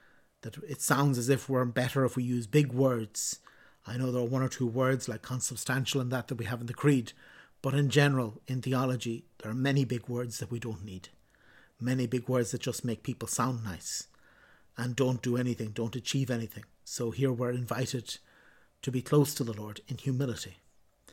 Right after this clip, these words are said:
to accept that he is the head. He is the head of the body. And that's enough. That's enough for us.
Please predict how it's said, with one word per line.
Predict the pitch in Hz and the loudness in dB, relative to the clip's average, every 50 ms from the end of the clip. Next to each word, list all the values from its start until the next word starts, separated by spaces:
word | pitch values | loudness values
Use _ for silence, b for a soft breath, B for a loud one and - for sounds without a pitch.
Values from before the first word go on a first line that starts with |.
| b b b b b b b b _ | b b b b b b b b _
to | - - | -10 -10
accept | 120 - - - 151 156 160 156 - - - - | -6 -4 0 4 4 4 2 0 -6 -14 -12 -10
that | - 117 - | -10 -8 -4
he | - 151 143 135 | 0 2 2 2
is | 131 117 110 | 2 0 -2
the | 123 120 107 | -4 -4 -6
head. | - - - 131 117 104 - - - - - b b b b b b b b b | -6 -8 -8 -6 -6 -6 -8 -12 -18 -20 -20 b b b b b b b b b
He | - - 147 143 | -6 -2 0 2
is | 139 135 120 113 | 2 2 2 0
the | - 117 | -4 -6
head | 101 - - - 147 147 147 - | -8 -6 -2 0 0 0 0 -2
of | - - 120 - | -4 -10 -10 -8
the | - | -6
body. | 113 117 117 107 107 117 - - - _ _ _ b b b b b b b b b b b | -4 -4 -4 -4 -6 -8 -12 -18 -20 _ _ _ b b b b b b b b b b b
And | 131 135 | -2 0
that's | 151 151 151 - | 0 0 0 0
enough. | 175 156 - - - - - - _ _ _ _ _ _ _ _ _ - | 0 0 0 -2 -6 -16 -20 -20 _ _ _ _ _ _ _ _ _ -14
That's | - 127 - - | -12 -6 -2 0
enough | 139 143 147 143 - | 2 2 2 2 0
for | - - 117 104 | -4 -6 -6 -6
us. | 92 - - - - - | -8 -10 -10 -12 -12 -14